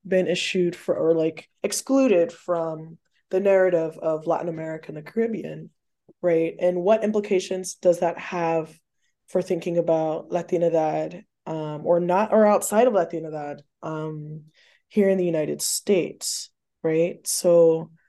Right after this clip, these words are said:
um, this is timely, I think, because in particular, there's, um, there's a whole discussion around Latine becoming a race on the U S Census,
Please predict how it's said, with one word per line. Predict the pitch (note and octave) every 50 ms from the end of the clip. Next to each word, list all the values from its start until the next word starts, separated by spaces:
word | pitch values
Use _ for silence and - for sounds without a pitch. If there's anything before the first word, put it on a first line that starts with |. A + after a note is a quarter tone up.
| _ _ _ _ _ -
um, | E3+ E3+ E3+ E3 D#3+ D#3+
this | E3+ F3 - -
is | F3 - -
timely, | - - G#3+ A#3+ C4+ C4+ B3 G#3 F3+ E3+ E3
I | E3+ E3
think, | E3 - F3 E3 - -
because | - E3 E3 - F3+ F3 F3 F3 E3+ E3+
in | - E3+
particular, | E3+ - E3+ D#3+ - - B3+ - - G#3 F#3 F3 E3 D#3+ D#3+ D#3 D#3 - _ _ _ _ _ _ _ _ _ _ _ -
there's, | F#3 F#3 F3 F3 E3+ E3+ E3+ E3 D#3+ D#3+ E3 -
um, | - E3+ E3+ E3 E3 D#3+ D#3+ D#3 D#3 D#3 D3+ D3+ D#3 D#3+ - F3 _ _ _ _ _ - - _ _ _ _ -
there's | F#3+ F#3+ F3+ F#3
a | - - - - F#3+ F3+ E3+
whole | D#3+ - G3 F#3
discussion | F3+ F3+ - - F#3+ F#3 - - F#3
around | F3+ F3 E3+ E3+ E3 D#3+ D#3+ D#3+ D#3+ E3 E3 - _ _ _ _ _ -
Latine | F3 F3 F3 F3 G3+ F3+ F3+ F3+ F3+ F3
becoming | F3 E3+ - - F3 F3 E3
a | D#3 D3+
race | D#3 F3 F#3 F3+ D#3+ D#3 - - -
on | D#3 D#3 D#3+
the | E3 D#3
U | D#3 D#3 D3+
S | D3+ D3+ -
Census, | - D#3 D#3 - - D#3 F3 F3+ E3+ - - - -